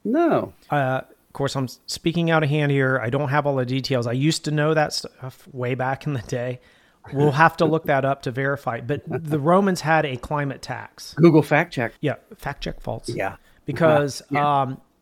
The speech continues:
Speaker 2: because even back in the, in the Roman times, the planet was warmer. They had grape arbors for wineries in England. That is a fact.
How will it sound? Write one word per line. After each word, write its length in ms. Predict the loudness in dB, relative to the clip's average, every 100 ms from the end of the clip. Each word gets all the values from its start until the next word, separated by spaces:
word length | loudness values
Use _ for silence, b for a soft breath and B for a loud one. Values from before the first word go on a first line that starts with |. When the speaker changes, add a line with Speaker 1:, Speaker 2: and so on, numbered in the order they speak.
| _ _ -18 -4
Speaker 2:
because 280 | 2 4 4
even 260 | 4 6 6
back 200 | 6 6
in 60 |
the, 260 | 2 0 2
in 140 | 2
the 80 | 4
Roman 400 | 4 4 4 2
times, 680 | -2 0 4 4 2 -2 -6 -8
the 140 | -8
planet 420 | -2 0 0 0
was 380 | 0 0 -2 -4
warmer. 640 | -2 0 0 -2 -4 -6 -8 b b
They 160 | 0 0
had 540 | 0 0 0 -2 -6 -8
grape 340 | -2 0 0 0
arbors 680 | 0 -2 -4 -6 -8 -12 -12
for 220 | -4 -2
wineries 640 | 0 -2 -2 -2 -2 -4 -8 -6
in 200 | -6 -4
England. 540 | -4 -4 -6 -12 -20 -10
That 160 | -6 -6
is 120 | -6
a 60 |
fact. 340 | -8 -8 -10